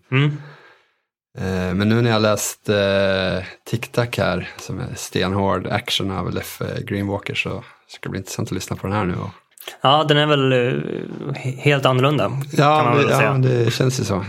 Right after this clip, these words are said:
Speaker 1: Mm.
Speaker 2: Så att
Speaker 1: Och vad ska vi säga mer om den? Det är Anton Körberg som läser in.
Speaker 2: Mm.
Speaker 1: Son till Tommy.
Speaker 2: Precis.
Speaker 1: Är jag nästan säker på. Jo, men det är han.
Speaker 2: Jag tror det.
Speaker 1: Ja.
Speaker 2: Ja.
Speaker 1: Känd från, eh, han ledde ett sånt här, eh, <laughs>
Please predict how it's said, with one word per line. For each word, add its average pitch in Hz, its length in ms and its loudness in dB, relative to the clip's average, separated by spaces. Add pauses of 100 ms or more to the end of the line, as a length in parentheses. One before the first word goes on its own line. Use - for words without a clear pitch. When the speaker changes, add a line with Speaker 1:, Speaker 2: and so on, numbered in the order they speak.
(120)
Speaker 1:
Mm. 143 320 0
Speaker 2:
Så - 60 -14
att - 60 -20 (360)
Speaker 1:
Och - 420 -4
vad 143 120 4
ska 143 120 2
vi 143 80 4
säga 147 200 4
mer 143 200 4
om 139 120 2
den? 143 220 4
Det 139 140 6
är 123 60 2
Anton 143 380 4
Körberg 139 720 4 (180)
som 127 280 2 (280)
läser 131 280 0
in. 160 220 2 (180)
Speaker 2:
Mm. 113 160 4 (520)
Speaker 1:
Son 127 340 0
till 123 260 0 (160)
Tommy. 131 300 2 (300)
Speaker 2:
Precis. - 240 0
Speaker 1:
Är 135 40 2 (180)
jag 135 80 0
nästan 131 260 0
säker 135 160 0
på. 147 240 2
Jo, 139 120 2
men 143 100 2
det 135 60 4
är 127 40 2
han. 165 140 -2 (400)
Speaker 2:
Jag - 100 -8
tror 135 160 4
det. - 140 0 (120)
Speaker 1:
Ja. 131 200 2 (400)
Speaker 2:
Ja. 147 180 -6
Speaker 1:
Känd 123 340 2
från, 117 260 2
eh, 113 60 -4 (1000)
han 120 220 4
ledde 117 240 4
ett 113 120 -2
sånt 113 140 0
här, 107 220 4
eh, 104 80 -2 (920)
<laughs> 131 140 0